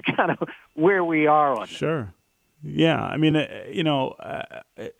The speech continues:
Speaker 2: the, the things that we're talking about in terms of hiring or supporting, uh, minority businesses, um, are, are, are, are important,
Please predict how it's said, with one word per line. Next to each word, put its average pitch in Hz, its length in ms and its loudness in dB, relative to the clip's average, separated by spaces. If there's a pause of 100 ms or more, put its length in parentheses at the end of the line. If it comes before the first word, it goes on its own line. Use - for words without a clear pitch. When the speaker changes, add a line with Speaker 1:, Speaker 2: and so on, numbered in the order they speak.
(480)
Speaker 2:
the, 147 880 0
the 143 200 -2
things 170 400 2
that 135 140 -2
we're 117 120 -6
talking 143 480 -4
about 113 320 -2
in 110 100 -6
terms 113 260 -8
of 98 120 -8
hiring 117 840 -6 (380)
or 92 600 -4 (160)
supporting, 117 960 -2 (360)
uh, 92 240 -10
minority 110 380 -4
businesses, 110 840 -4 (440)
um, 95 520 -6 (200)
are, - 220 -12
are, 127 240 -6
are, 120 440 -2 (100)
are 127 160 -2
important, 120 600 0